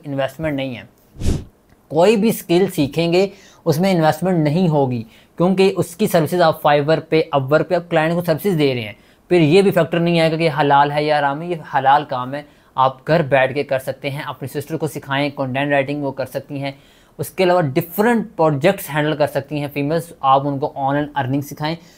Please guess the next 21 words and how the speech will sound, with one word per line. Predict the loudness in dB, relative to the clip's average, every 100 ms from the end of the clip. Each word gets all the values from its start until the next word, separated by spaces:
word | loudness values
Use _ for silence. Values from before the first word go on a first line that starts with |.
| _ _ _
और | 4 4
मैं | 4 2
again | 2 4 4
ये | 4
कहूँगा | 4 2 0
कि | 0 -2 -4
सब | -6 0 0 0
कुछ | -2 -4 -6
फ्री | 0 2
में | 2
पड़ा | 2 4
हुआ | 4 4
है, |
आप | 0 0
सब | -6 -4
कुछ | -6
फ्री | -4 -2 0
में | 0
सीख | -4 -8
सकती | -10 -8 -6
हैं, | -2 -4